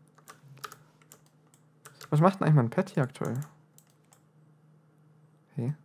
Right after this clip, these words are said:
Ah, jetzt, okay. Siebenundvierzig, ja, okay, also wir leveln halt eigentlich echt okay. Die Levelgeschwindigkeit ist halt momentan, die Levelgeschwindigkeit ist halt voll in Ordnung.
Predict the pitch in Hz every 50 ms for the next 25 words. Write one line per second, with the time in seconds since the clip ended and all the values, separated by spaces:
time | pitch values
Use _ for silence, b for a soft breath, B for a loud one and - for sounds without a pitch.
0 | - _ _ _ _ _ - _ - 156 156 135 110 - - - - 151 - 151
1 | 147 - _ _ _ _ _ _ _ _ _ - - - - _ _ - _ _
2 | _ _ B B B B B B B _ _ _ _ _ _ - _ _ _ _
3 | _ _ _ _ _ - _ _ _ _ - - - - 123 127 117 117 127 -
4 | - 135 143 143 - 147 143 131 123 123 123 - - 143 135 120 123 120 123 110
5 | 117 123 151 165 165 160 156 147 - - 117 123 131 135 139 - 147 - - 143
6 | - - 156 151 143 123 143 - - b b b b b b b b b b b
7 | b b b b b b b _ _ _ _ - 131 127 127 139 139 147 156 147
8 | 147 151 - 151 139 139 - 147 135 123 127 127 123 131 135 - - 139 127 123
9 | 123 131 143 - - _ _ - - - - _ - _ - - - - - _
10 | _ _ - - _ _ _ _ - - - - - _ _ - - - - -
11 | - - 113 110 110 147 151 151 - 165 156 - 165 135 127 117 - - - 120
12 | 117 110 - - 175 - - 107 107 110 135